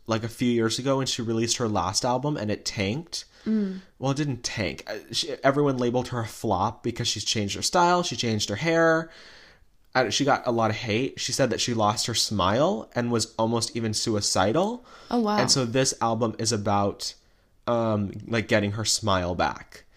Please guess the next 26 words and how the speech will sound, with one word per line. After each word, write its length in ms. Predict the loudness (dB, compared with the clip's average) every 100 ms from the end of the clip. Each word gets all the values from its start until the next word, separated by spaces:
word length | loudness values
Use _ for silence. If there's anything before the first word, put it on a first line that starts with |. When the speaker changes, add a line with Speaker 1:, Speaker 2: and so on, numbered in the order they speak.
| -6 -2
Speaker 2:
Oh, 100 | 0
interesting. 640 | 0 0 -4 -6 -8 -10 -2
Speaker 1:
So, 440 | 2 4 6 6
Speaker 2:
Okay. 280 | 6 0 -4 -16 -20 -20 -20 -20 -14 -2
Speaker 1:
you 140 | 2
know, 360 | 4 4 2 -2 -20 _ -20 -20 _
we're 260 | -10 0 2
not, 200 | 2 0
like, 140 | 0
huge 680 | -2 -10 -8 -2 0 2 0
Katy 300 | -2 0 0
Perry 280 | 0 -2 -2
fans. 540 | -2 -2 -2 -2 -6 -4 2
I'm 180 | 2 4
definitely 380 | 2 2 -2
gonna 120 | -2 0
listen 300 | -2 -2 -4
to 160 | -4
it. 240 | -6 -6 -12
Speaker 2:
For 140 | -4 -2
Speaker 1:
'cause 80 | 2
Speaker 2:
sure. 160 | 0
Speaker 1:
why 200 | 2 2
not? 400 | 2 0 -2 -8 -6 0
Um, 200 | 2 2
Speaker 2:
Absolutely. 440 | 0 -4 -6